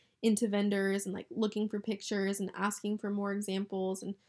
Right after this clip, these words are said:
like, really digging in to what each vendor had to offer to pick the best people and team for us. And I wouldn't change that for a second. Sometimes that means you're gonna pay a little bit more money,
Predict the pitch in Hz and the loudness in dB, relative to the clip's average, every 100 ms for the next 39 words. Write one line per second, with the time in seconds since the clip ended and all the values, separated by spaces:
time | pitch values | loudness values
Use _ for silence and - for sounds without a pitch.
0 | _ _ 202 196 202 240 214 208 185 190 | _ _ -2 2 4 6 4 6 6 6
1 | 185 156 156 165 170 226 - - 196 175 | 2 0 -2 0 0 -2 -4 0 2 2
2 | 170 196 190 180 185 190 202 180 - 196 | 0 -4 -4 -2 0 0 0 -2 -2 -4
3 | 160 180 196 202 226 - 208 - - 185 | -2 -2 -2 -2 -4 -6 -8 -6 -6 -2
4 | 170 196 - - - _ _ _ _ _ | -2 -2 -4 -10 -14 _ _ _ _ _
5 | _ - 233 220 202 - - _ _ 220 | _ 0 2 4 0 -2 -8 _ _ 0
6 | 214 - 220 202 202 208 - 196 - 170 | 2 2 2 4 2 0 -2 -4 -2 0
7 | 254 - - - - _ _ _ _ _ | 0 -2 -6 -10 -14 _ _ _ _ _
8 | _ 226 214 180 185 - 202 214 202 202 | _ 2 4 2 -2 -2 2 4 4 2
9 | 202 - 202 196 - 196 196 190 190 175 | 2 0 -2 -2 -2 -2 -2 -4 -4 -6
10 | - 214 226 269 277 - 220 214 220 214 | -4 -2 2 2 2 2 2 2 2 2
11 | 202 190 220 185 196 196 202 202 208 196 | 0 0 -2 0 0 0 0 0 0 2
12 | 190 190 220 269 | 2 2 2 0